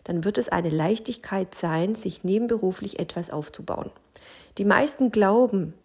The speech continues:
allein schon aus Glaubenssätzen heraus und aus der alten Schattenideologie, man müsse zusätzliches Geld verdienen oder woanders einsparen,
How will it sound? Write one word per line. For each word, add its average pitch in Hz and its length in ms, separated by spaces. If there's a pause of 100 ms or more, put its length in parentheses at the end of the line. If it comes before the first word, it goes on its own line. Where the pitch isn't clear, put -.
(140)
allein 175 400
schon - 180
aus - 160
Glaubenssätzen 175 680
heraus 180 420
und 196 60
aus 170 160
der - 120
alten 156 220
Schattenideologie, 185 1800 (640)
man 208 220
müsse 254 340
zusätzliches 233 800
Geld 208 260
verdienen 214 380
oder 190 200
woanders 185 400
einsparen, 190 800